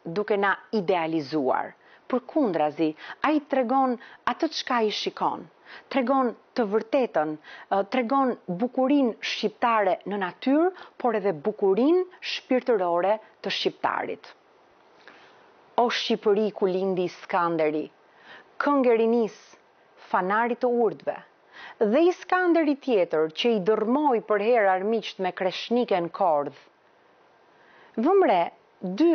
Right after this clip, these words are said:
në fakt, përdorime të fjalës Iskanderi. Në rastin e parë, autori e ka për Aleksandrin e Madh, ndërsa në rastin e dytë,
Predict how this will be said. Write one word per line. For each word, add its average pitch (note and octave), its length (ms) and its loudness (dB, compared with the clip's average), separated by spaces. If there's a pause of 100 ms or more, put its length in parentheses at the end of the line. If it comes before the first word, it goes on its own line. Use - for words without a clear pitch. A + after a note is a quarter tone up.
(220)
në G3+ 180 -4
fakt, - 400 -4
përdorime A3 540 2
të G3 160 -8
fjalës G#3 420 -2 (140)
Iskanderi. C#3+ 840 -2 (520)
Në A3+ 180 2
rastin G#3+ 400 0
e B3 80 0
parë, B3 540 0
autori A3 540 0
e G3 80 0
ka A3 200 -2 (260)
për G#3 320 2
Aleksandrin F3 760 -2
e C3+ 80 -6
Madh, D#3+ 360 0 (500)
ndërsa G#3+ 420 0
në F3+ 160 -2
rastin F3+ 400 -2
e D#3 80 -2
dytë, C#4+ 400 0